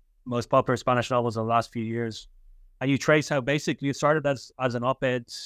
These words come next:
uh, you know, op-, op-ed argument moves into novel form, et cetera. Can you talk a little bit about that?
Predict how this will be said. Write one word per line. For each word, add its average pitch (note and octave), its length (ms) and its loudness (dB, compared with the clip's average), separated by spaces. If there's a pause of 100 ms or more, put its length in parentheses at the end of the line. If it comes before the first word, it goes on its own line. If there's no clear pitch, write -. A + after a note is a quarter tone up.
(300)
uh, C3 180 -6
you C3 120 2
know, A2 240 0 (180)
op-, B2 220 0 (100)
op-ed B2 320 2
argument A#2+ 600 -2 (440)
moves C#3 360 0
into B2 180 0
novel A#2 320 0
form, B2 320 -4
et G#2 100 -6
cetera. G2+ 300 -4
Can A#2+ 140 -8
you C3 60 -4
talk F3 200 0
a - 60 0
little D3+ 140 4
bit C3 100 0
about A#2 200 2
that? A#2+ 200 0